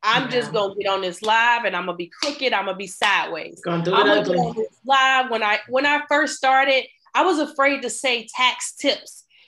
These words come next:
Speaker 1: because the I R S is so rigorous. And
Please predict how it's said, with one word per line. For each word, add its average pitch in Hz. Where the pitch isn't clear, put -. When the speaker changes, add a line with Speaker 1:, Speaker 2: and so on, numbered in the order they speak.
Speaker 1:
because 208
the 220
I 269
R 247
S 285
is 208
so 262
rigorous. 220
And 214